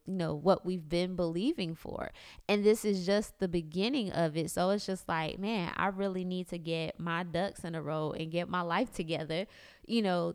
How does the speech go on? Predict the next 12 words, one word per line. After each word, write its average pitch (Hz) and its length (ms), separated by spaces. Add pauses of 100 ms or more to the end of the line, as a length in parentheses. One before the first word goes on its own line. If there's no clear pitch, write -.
to 202 120
prepare 202 580
for 185 180
what's 180 320
to 170 140
come, 214 360
because 170 560
right 165 340
now 160 500
I'm 151 380
not. 147 440 (520)
And 170 520